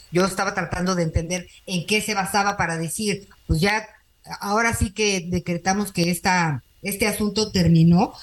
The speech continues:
pues, quiere decir que por lo pronto ellos ya encontraron la forma de equilibrar la enfermedad con la vacuna,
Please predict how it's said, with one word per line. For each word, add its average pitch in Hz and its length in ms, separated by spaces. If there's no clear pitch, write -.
pues, 185 160
quiere 208 240
decir 226 400
que 185 340
por 180 120
lo 165 120
pronto 208 440
ellos 208 520
ya 185 160
encontraron 202 640
la 170 120
forma 196 320
de 180 80
equilibrar 175 600
la 190 80
enfermedad 170 560
con 196 140
la 190 100
vacuna, 208 600